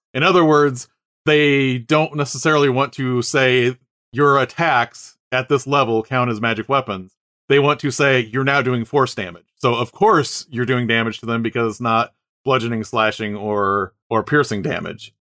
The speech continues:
I think on one hand, maybe from a storyline standpoint, somebody is saying, "Well, what does it mean if this item is magical?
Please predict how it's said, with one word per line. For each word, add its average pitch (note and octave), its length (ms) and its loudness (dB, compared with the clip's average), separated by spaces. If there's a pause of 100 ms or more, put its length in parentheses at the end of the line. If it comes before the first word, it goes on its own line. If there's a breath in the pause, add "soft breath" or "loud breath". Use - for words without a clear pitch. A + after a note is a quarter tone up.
I D#3 120 0
think A#3+ 320 -2
on F#3 180 2
one E3+ 200 0
hand, B2 500 -2
maybe E3 380 0
from E3 180 -2
a D3 40 0
storyline D#3 600 0
standpoint, C#3+ 600 -4
somebody C3+ 300 0
is B2 120 0
saying, B2 480 -2 (400)
"Well, D#3+ 140 4
what G3 100 4
does F#3 100 2
it E3 120 0
mean D3+ 320 2
if C3+ 100 0
this C#3+ 300 0 (160)
item C#3 280 2
is A2 120 -4
magical? A#2 720 0